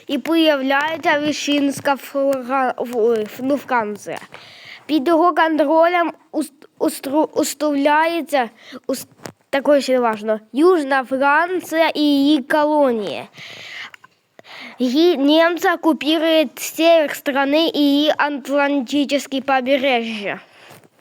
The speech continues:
Жа. Вже пі-, після цього Гітлер вторгається в страни Прибалтії.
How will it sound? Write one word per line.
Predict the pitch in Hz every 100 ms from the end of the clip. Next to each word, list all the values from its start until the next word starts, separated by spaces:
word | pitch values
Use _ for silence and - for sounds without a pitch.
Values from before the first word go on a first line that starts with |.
| _ _ _ _ _ _ _ _ _ - - - - -
Жа. | - 247 226 214 202 - - - - - - - - - _ - - _ _ _ - _ -
Вже | 247 294
пі-, | 294 320 277
після | 311 302 311 294
цього | - 311 330 339
Гітлер | 311 254 302 269 294 - - _ _
вторгається | - 285 247 233 277 294 294 262 262
в | 240
страни | - - - - - - - 262 277 294 269 247
Прибалтії. | 247 240 247 220 240 254 285 254 330 330 320